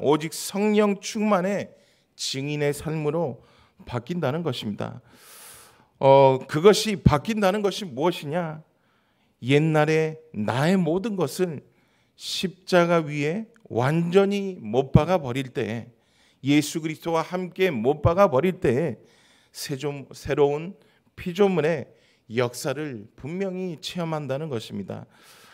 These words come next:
오늘 말씀을 통하여 완전히 나의 옛사람을 십자가에 못 박아 버리시고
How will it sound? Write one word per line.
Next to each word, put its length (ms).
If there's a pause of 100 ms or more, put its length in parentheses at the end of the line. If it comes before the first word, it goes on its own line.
(240)
오늘 200
말씀을 440
통하여 640 (240)
완전히 920
나의 720
옛사람을 880 (380)
십자가에 800
못 360
박아 300
버리시고 640